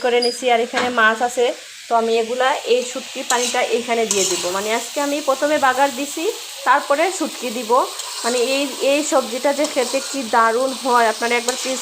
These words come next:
খেয়ে দেখবেন এইভাবে রান্না করে। এখানে পেঁয়াজ, রসুন, হলুদ, মরিচ, আমি হালকা একটু পাঁচফোড়ন দিছি, যেহেতু এখানে শুটকি দিব, আর এই জন্য কাঁচামরিচ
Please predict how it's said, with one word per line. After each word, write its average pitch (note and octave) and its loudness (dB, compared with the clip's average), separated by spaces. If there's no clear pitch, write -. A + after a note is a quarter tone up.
খেয়ে A#3+ 0
দেখবেন B3 -2
এইভাবে A#3+ 0
রান্না A#3 2
করে। A3+ 2
এখানে C4+ 0
পেঁয়াজ, C#4 4
রসুন, D4 0
হলুদ, C4+ 2
মরিচ, A#3+ 2
আমি B3+ -2
হালকা D4+ -2
একটু - -4
পাঁচফোড়ন G#3+ 0
দিছি, - -4
যেহেতু A#3+ 4
এখানে C4+ 2
শুটকি C4 -4
দিব, A3+ -4
আর G3+ 6
এই A#3+ -2
জন্য A#3+ 2
কাঁচামরিচ B3 0